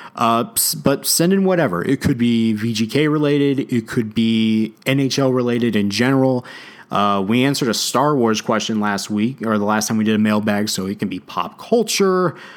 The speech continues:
Uh, if you wanna ask me how much I adore Luka Doncic and Kristaps Porzingis playing for my Mavs right now, you can ask me that. I, I, whatever you wanna ask, feel free to send in a question,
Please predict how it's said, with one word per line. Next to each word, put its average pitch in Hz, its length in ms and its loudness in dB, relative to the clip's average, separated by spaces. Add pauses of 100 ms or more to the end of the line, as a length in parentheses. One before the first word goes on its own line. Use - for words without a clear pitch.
(200)
Uh, 107 300 0
if 107 100 -4
you 123 80 2
wanna 131 320 0
ask 139 320 -2
me 131 240 2
how 131 340 0
much 127 400 0
I 127 240 0 (160)
adore 123 440 0
Luka 123 260 0
Doncic 120 500 0
and 113 100 -2
Kristaps 120 440 -2
Porzingis 127 520 0
playing 113 240 0
for 110 100 -2
my 107 120 2
Mavs 135 340 2
right 135 160 2
now, 139 240 0
you 110 120 -2
can 90 260 -6
ask 95 280 -4
me 98 100 -8
that. 135 340 0
I, 110 240 -4
I, 139 280 -2
whatever 196 500 2
you 185 160 4
wanna 131 260 0
ask, 113 480 -2 (640)
feel 160 260 2
free 147 180 2
to 127 60 -2
send 117 180 -2
in 104 60 0
a 95 40 -4
question, - 380 -10